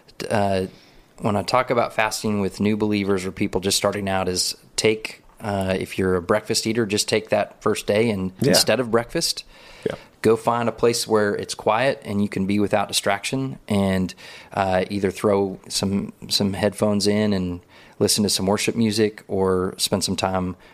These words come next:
Speaker 1: praying, asking the Lord for help. But instead of eating, take the time you would normally eat to be with the Lord.
Speaker 2: Hmm.
Speaker 1: Read the
Speaker 2: Good
Speaker 1: scriptures,
Speaker 2: stuff.
Speaker 1: worship Him.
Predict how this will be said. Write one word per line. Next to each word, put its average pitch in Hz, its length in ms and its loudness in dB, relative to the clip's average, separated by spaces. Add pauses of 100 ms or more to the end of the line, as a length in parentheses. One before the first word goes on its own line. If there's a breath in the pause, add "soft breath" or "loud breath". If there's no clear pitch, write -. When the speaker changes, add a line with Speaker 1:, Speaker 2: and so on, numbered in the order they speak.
(180 loud breath)
Speaker 1:
praying, 110 560 2
asking 98 340 -2
the 95 60 0
Lord 98 240 0
for 92 120 -2
help. 107 240 2
But 101 160 -2 (380 loud breath)
instead 120 580 2
of 113 220 4
eating, 101 400 -2
take 107 240 -2
the 104 60 0
time 101 280 -2
you 95 140 0
would 107 220 2
normally 113 360 2
eat 95 300 -8 (280 loud breath)
to 95 480 0 (220)
be 95 140 2
with 98 140 0
the 92 80 -2
Lord. 92 340 -6 (160)
Speaker 2:
Hmm. 92 260 0
Speaker 1:
Read 101 220 2
the 101 80 -2
Speaker 2:
Good - 40 0 (240)
Speaker 1:
scriptures, 98 360 2
Speaker 2:
stuff. - 100 -12
Speaker 1:
worship - 400 0
Him. 98 320 0